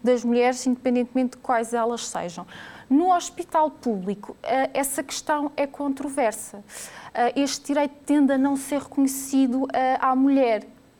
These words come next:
Ahm, inclusivamente, há, há acórdãos, ah, judiciais que, que não reconhecem esse, esse di-, esse direito à mulher. Ahm, e, portanto, o que, o que, o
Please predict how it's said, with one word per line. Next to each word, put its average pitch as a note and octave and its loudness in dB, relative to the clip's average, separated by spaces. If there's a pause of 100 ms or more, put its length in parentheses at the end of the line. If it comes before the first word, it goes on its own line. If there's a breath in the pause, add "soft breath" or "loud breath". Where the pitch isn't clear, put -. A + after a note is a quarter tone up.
(600 loud breath)
Ahm, G#3 -2
inclusivamente, A#3+ 0 (120)
há, A3 0
há G#3+ 0
acórdãos, A#3+ 0
ah, - -6 (500)
judiciais A3 -2
que, B3 -2
que A#3 -8
não A#3 0
reconhecem A#3 -4
esse, B3 -2 (160)
esse A#3 -4
di-, A3+ -4
esse A3+ -4
direito A3+ -2
à G#3 0
mulher. G3+ -2 (480 loud breath)
Ahm, A3 0
e, B3 -2
portanto, A#3+ -2
o A3+ -8
que, - -4 (520)
o B3 -4
que, - -6
o A#3+ 0